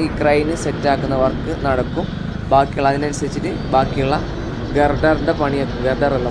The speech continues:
സോറി, എന്നിട്ടും പറയുന്നത് ഗർഡർ തന്നെ, പിയർ ക്യാപ്പിൻ്റെ വർക്ക് നടക്കുന്നവരെ ആ ഗർഡർ, ഈ, സോറി, ക്രെയിനിൻ്റെ വർക്ക് നടക്കുന്നതായിരിക്കും. ഇപ്പോൾ ഈ കോൺക്രീറ്റ് വർക്ക്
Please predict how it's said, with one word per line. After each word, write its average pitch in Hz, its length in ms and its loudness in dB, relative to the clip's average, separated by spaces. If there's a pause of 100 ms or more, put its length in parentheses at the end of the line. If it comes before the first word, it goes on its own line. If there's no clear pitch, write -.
സോറി, 123 220 0 (180)
എന്നിട്ടും 135 340 0
പറയുന്നത് 131 380 0
ഗർഡർ 120 340 0
തന്നെ, 123 160 -2 (560)
പിയർ 175 220 6 (100)
ക്യാപ്പിൻ്റെ 170 400 2 (260)
വർക്ക് 143 340 0 (500)
നടക്കുന്നവരെ 156 600 4 (120)
ആ - 20 4 (340)
ഗർഡർ, 147 300 2 (120)
ഈ, - 20 0 (200)
സോറി, 131 180 -2 (100)
ക്രെയിനിൻ്റെ 143 460 2
വർക്ക് 127 320 0
നടക്കുന്നതായിരിക്കും. 123 680 -2 (800)
ഇപ്പോൾ 160 180 6 (380)
ഈ 151 40 2 (480)
കോൺക്രീറ്റ് 151 480 4
വർക്ക് 151 220 2